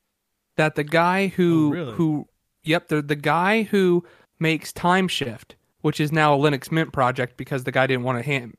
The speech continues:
Speaker 1: handle Timeshift anymore. That's another story. Um, he actually made a Unity variant and called it Unity eight.
Speaker 2: Strange.
Speaker 1: Yeah, you have to go on his website. Ah, I forget what the heck his name is.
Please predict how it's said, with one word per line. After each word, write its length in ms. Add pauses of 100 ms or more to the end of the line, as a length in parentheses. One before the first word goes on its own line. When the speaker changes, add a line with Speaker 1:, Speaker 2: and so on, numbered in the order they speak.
Speaker 1:
handle 300
Timeshift 460
anymore. 420 (160)
That's 180
another 200
story. 280 (260)
Um, 180
he 480
actually 320
made 340
a 60
Unity 420
variant 560
and 100
called 220
it 60
Unity 420
eight. 300 (2000)
Speaker 2:
Strange. 920 (640)
Speaker 1:
Yeah, 260
you 160
have 120
to 60
go 120
on 120
his 120
website. 420
Ah, 180
I 40
forget 260
what 120
the 60
heck 180
his 120
name 260
is. 340